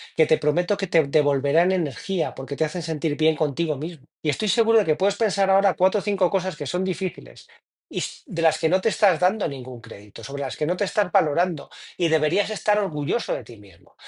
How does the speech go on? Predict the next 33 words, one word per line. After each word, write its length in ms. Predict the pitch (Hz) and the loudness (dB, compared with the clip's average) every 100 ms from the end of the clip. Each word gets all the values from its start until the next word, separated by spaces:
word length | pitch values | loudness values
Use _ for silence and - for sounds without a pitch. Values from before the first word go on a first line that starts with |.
| - - | -10 -2
de 140 | 143 | 2
que 100 | 180 | 2
eres 200 | 202 - | 0 0
una 100 | 190 | 0
buena 240 | 185 190 | 2 2
persona, 460 | 151 135 180 190 147 | 0 -2 0 0 -2
de 80 | 123 | -6
que 100 | 139 | -6
sigues 340 | 175 202 180 | -2 -2 -2
ahí 220 | 147 147 - - - | -4 -6 -10 -18 -4
y 80 | 180 | -2
eso 160 | 175 | -2
es 100 | 180 | -2
algo 200 | 190 185 | 0 0
que 100 | 170 | 0
hay 40 | 165 | 0
que 120 | 190 | 0
celebrar. 500 | 170 139 156 165 - _ _ _ _ - | -2 -2 0 -2 -4 _ _ _ _ -6
Eso 200 | 175 208 | -2 0
es 100 | 208 | 2
algo 180 | 214 202 | 4 4
que 80 | 160 | 2
te 100 | 160 | 4
da 60 | |
energía 540 | 190 208 170 214 160 123 - - | 4 0 -2 0 0 -2 -14 -4
y 100 | 160 | 2
en 80 | 170 | 2
estos 240 | 214 233 | 2 0
momentos 560 | 208 202 214 196 139 120 | 0 2 2 0 -4 -8
donde 300 | 131 131 147 | -8 -2 -2
es 120 | 143 | 0
realmente 520 | 170 170 185 202 190 | 2 2 2 -2 -2
difícil, 640 | 170 151 190 180 - 123 | -4 -4 -4 -6 -8 -16